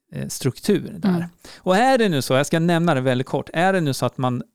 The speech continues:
Speaker 1: eh, vill bygga om hela strukturen, man kanske lägger upp en webbshop eller man, man ska flytta om saker och ting, då behöver man göra lite mera förarbete.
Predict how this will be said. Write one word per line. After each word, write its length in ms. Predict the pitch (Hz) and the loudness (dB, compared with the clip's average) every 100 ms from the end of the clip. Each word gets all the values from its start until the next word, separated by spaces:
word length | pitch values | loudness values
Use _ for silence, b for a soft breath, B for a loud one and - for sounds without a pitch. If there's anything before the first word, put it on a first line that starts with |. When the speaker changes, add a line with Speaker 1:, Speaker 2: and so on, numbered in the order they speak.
| _ - | _ -14
Speaker 1:
eh, 100 | 147 | -10
vill 440 | 110 127 196 214 165 | -2 2 4 4 2
bygga 300 | 143 131 127 | 0 2 2
om 200 | 120 131 | 2 -2
hela 540 | - 170 139 139 131 | -4 -2 -2 -2 -2
strukturen, 640 | - 143 - 226 170 110 | -2 -4 0 0 0 0
man 120 | 117 120 | 0 -2
kanske 220 | 131 139 | -2 -2
lägger 200 | 131 127 | 0 2
upp 160 | 123 | 0
en 120 | 127 123 | 0 0
webbshop 540 | 139 120 - 160 - | 0 -2 -2 -2 0
eller 120 | 120 | -2
man, 280 | 120 120 127 | -2 -2 -2
man 120 | 131 | -6
ska 120 | - | -6
flytta 360 | - - 139 - | -8 -6 -4 0
om 200 | 156 160 | 0 0
saker 300 | - 110 117 | -2 -4 -4
och 80 | 113 | -4
ting, 220 | 113 123 B B B | -4 -6 B B B
då 200 | 233 147 | -8 -2
behöver 220 | 156 156 143 | 2 2 2
man 260 | 139 139 - _ _ | 0 -2 -8 _ _
göra 400 | 170 143 147 135 | -10 0 2 2
lite 400 | 147 151 139 - | 2 -2 -2 0
mera 480 | 156 120 107 107 117 | 0 0 0 -2 -4
förarbete. 840 | - 131 113 107 123 123 - 135 | -4 -4 -2 -4 -6 -10 -10 -10